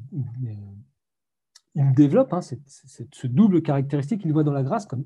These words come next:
envahissante, dynamique, dynamogène et filiale. Elle les entraîne, après les avoir conquises, donc toutes nos facultés, toute notre humanité, en fait, dans son mouvement vers ce Dieu intérieur,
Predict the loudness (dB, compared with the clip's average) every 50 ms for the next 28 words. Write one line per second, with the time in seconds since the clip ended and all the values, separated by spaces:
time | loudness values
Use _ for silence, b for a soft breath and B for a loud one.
0 | -4 0 0 2 2 2 0 0 -2 -6 -8 -8 -8 -8 -8 -6 -4 -2 0 0
1 | 0 -2 -2 -2 -2 -2 0 0 0 -2 -2 -2 -4 -4 -6 -4 -2 -4 -4 -4
2 | -6 -10 -10 -10 -10 -8 -10 -10 -10 -8 -2 2 2 4 6 6 4 4 2 -2
3 | -6 -8 -10 -10 -8 -6 -6 -8 -8 -10 -12 -12 -10 -8 -6 -4 -2 -2 -2 -4
4 | -6 -8 -8 -8 -8 -6 -6 -6 -6 -4 -6 -6 -6 -6 -6 -4 -4 -4 -4 -4
5 | -6 -6 -6 -8 -8 -8 -10 -12 -12 -12 b b b b b b b b b b
6 | b b _ -10 -8 -6 -4 -6 -6 -2 0 2 4 4 4 4 2 0 -2 -4
7 | -6 -6 -4 -6 -2 0 2 2 2 0 0 -2 -2 -2 0 0 -2 -2 -2 -2
8 | -2 -2 -4 -6 -6 -6 -6 -4 -4 -4 -4 -6 -6 -8 -8 -8 -8 -8 -8 -8
9 | -8 -10 -12